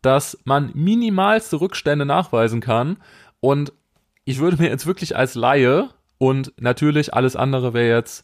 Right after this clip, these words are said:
sehr komisch, wenn ich irgendwas anderes sagen würde, aber selbstverständlich war ich noch nie mit sowas in Kontakt,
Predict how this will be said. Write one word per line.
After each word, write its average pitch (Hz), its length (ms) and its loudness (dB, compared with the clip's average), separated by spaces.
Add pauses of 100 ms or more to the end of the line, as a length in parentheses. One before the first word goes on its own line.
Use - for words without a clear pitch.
(140)
sehr 147 300 0
komisch, 151 400 0
wenn 131 100 0
ich 127 60 -6
irgendwas 127 240 -2
anderes 143 240 0
sagen 139 220 0
würde, 127 120 2
aber 120 120 2
selbstverständlich 135 600 0
war 127 120 0
ich 135 80 -4
noch 123 120 0
nie 135 180 2
mit 151 160 0
sowas 139 300 2
in 120 80 -2
Kontakt, 127 480 0